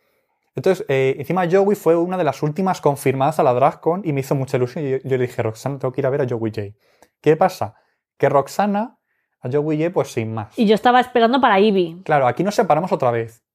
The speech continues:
Speaker 1: Roxana se fue a Ivy y yo a Joey J. Entonces yo llego a Joey J, claro, aquí ya estaba ya cagado, porque es yo solo otra vez y era en inglés,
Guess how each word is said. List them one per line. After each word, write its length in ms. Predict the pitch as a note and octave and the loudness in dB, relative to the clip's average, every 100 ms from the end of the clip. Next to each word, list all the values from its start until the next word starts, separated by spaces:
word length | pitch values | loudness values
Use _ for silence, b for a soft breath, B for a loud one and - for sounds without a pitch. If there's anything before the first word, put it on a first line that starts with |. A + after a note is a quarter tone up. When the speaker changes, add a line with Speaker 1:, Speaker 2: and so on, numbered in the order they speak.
| _ | _
Speaker 1:
Roxana 360 | C3+ B2+ D#3+ | -8 -4 -4
se 100 | D3+ | -6
fue 160 | D3+ D#3+ | -2 2
a 80 | D#3+ | 2
Ivy 420 | F#3 F#3+ A#3 - _ - | 2 0 -4 -8 _ -8
y 120 | C3 | -2
yo 220 | B2+ D#3 | 2 4
a 120 | D3+ A#2+ | 2 0
Joey 260 | A#2+ A2 | -4 -4
J. 80 | G2+ G2+ C3 _ _ _ _ _ _ | -8 -12 -14 _ _ _ _ _ _
Entonces 240 | - B2+ | -4 -2
yo 80 | B2 | -2
llego 220 | C3 C3+ C3+ | 0 2 2
a 60 | |
Joey 280 | C3 C3+ D3 | 0 -2 -2
J, 280 | F#3+ A3+ C#4+ _ _ | -2 -2 -6 _ _
claro, 160 | D3+ D3 | 0 2
aquí 120 | D3+ | 0
ya 80 | F3 | -2
estaba 240 | - E3 | 0 0
ya 260 | E3 G#3 - | 0 -4 0
cagado, 340 | A#2+ D3+ D#3 | 2 4 4
porque 260 | B2+ B2+ C#3 | 2 -2 -6
es 140 | - | -6
yo 180 | C#3+ D3+ | -2 -2
solo 340 | D#3+ F#3+ A3 F#3 | 0 2 2 2
otra 200 | F#3+ G#3 | 0 0
vez 360 | G#3 C#4+ - _ _ _ | 0 -2 -10 _ _ _
y 60 | D3 | -2
era 80 | F#3+ | 0
en 60 | |
inglés, 600 | A3 B2+ C#3+ E3+ D#3 _ | 0 -2 -2 -2 -4 _